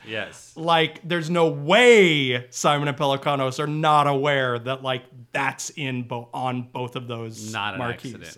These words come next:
Speaker 2: I think that's a beautiful,
Speaker 1: Yep.
Speaker 2: tiny period touch.
Speaker 1: So
Speaker 2: Okay.
Speaker 1: one other really interesting thing that is obviously not an accident is that conversation where he's talking about you dropping a nuclear bomb.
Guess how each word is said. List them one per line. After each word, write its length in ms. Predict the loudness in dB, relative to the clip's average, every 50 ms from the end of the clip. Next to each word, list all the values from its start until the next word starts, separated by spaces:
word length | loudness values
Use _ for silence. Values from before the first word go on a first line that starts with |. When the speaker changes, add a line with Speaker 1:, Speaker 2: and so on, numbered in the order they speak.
| -14 -12
Speaker 2:
I 100 | -8 -6
think 140 | -6 -6 -6
that's 140 | -6 -8 -12 -16 -20 -20 _ -18
a 100 | -16 -16
beautiful, 600 | -14 -10 -8 -6 -6 -6 -6 -8 -8 -10 -10 -12 -14 -20 -20 _ _ _ _ -16 -10
Speaker 1:
Yep. 80 | -6 -2
Speaker 2:
tiny 600 | 0 0 0 0 0 -2 -2 -2 -2 -4 -4 -6 -10 _
period 520 | -12 -8 -8 -6 -6 -6 -8 -10 -12 -14 -18 -20 _ _ _
touch. 360 | -20 -20 -20 -20 _ -20 -20 -10
Speaker 1:
So 160 | -6 -4 -4
Speaker 2:
Okay. 80 | -2 -2 -4
Speaker 1:
one 260 | -4 -4 -4 -4 -2
other 300 | -2 -2 -2 -2 -2 -4
really 460 | -4 -6 -6 -6 -6 -6 -6 -8 -8 -10
interesting 680 | -12 -12 -10 -10 -8 -8 -10 -10 -12 -14 -14 -16 -14
thing 300 | -12 -10 -8 -6 -6 -6
that 180 | -6 -6 -6
is 160 | -6 -6 -6 -6
obviously 480 | -6 -6 -8 -8 -12 -14 -14 -16 -18
not 220 | -16 -16 -16 -16 -14
an 80 | -12
accident 600 | -12 -12 -12 -12 -14 -14 -14 -12 -12 -12 -14 -14
is 140 | -16 -18 -16
that 220 | -16 -18 -18 -18
conversation 760 | -20 -20 -20 -20 -20 -20 -18 -14 -14 -12 -12 -12 -14 -14 -14 -12
where 120 | -14 -14
he's 200 | -14 -16 -18 -18
talking 420 | -14 -10 -8 -8 -8 -10 -12 -14 -14
about 420 | -14 -16 -16 -16 -16 -16 -16 -18 -20 -20 -20 -20
you 200 | -18 -18 -18 -18
dropping 480 | -16 -14 -12 -10 -10 -10 -10 -12 -12
a 20 | -12
nuclear 460 | -12 -12 -12 -14 -14 -16 -18 -18 -18
bomb. 580 | -18 -18 -18 -18 -20 -20 -20 -20 -20 -20 _